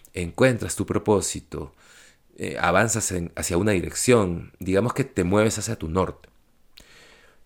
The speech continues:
Y creo que cuando vives una vida hacia afuera, cuando logras construir lo que quieres construir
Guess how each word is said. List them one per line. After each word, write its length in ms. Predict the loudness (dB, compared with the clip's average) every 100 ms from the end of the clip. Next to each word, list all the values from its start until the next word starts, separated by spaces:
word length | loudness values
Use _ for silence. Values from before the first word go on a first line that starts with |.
| _ _ _ _ -8
Y 100 | -6
creo 160 | 0 0
que 100 | 2
cuando 240 | 2 2
vives 300 | 4 4 2
una 140 | 0 2
vida 180 | 2
hacia 160 | 0 -4
afuera, 480 | -4 -2 -2 -4 -12 -20 -20 -10
cuando 320 | -8 -4 0
logras 280 | 4 4 2
construir 440 | -4 0 2 4
lo 100 | 2
que 100 | -2
quieres 200 | -6 -6
construir 580 | -8 -10 -8 -6 -6